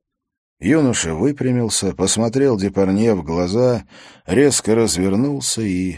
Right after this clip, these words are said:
удалился. Двое вооружённых стражников, стоявших в дверях, тут же последовали за ним вверх по ступеням. «Вроде мелочь», — подумал юноша, поднимаясь в свою комнату.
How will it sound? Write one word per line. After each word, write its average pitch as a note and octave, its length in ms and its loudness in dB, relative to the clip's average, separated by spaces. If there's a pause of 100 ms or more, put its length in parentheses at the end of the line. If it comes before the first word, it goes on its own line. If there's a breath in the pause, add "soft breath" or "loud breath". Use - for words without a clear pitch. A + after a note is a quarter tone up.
удалился. D2 920 -10 (680)
Двое F#2+ 360 0
вооружённых F2+ 640 -2
стражников, D#2+ 720 -4
стоявших E2 540 -6
в D#2 60 -14
дверях, F2 420 -4
тут B2+ 240 -2
же G#2+ 180 -4
последовали F#2+ 720 -2
за F2 160 -2
ним F#2 260 -2
вверх D#2 460 -6
по D#2+ 120 -10
ступеням. B1+ 720 -12 (600 soft breath)
«Вроде F2 420 -2
мелочь», — E2+ 680 -4
подумал D2 460 -10
юноша, F2 440 -4
поднимаясь E2 600 -6
в - 100 -6
свою D#2 300 -8
комнату. - 640 -12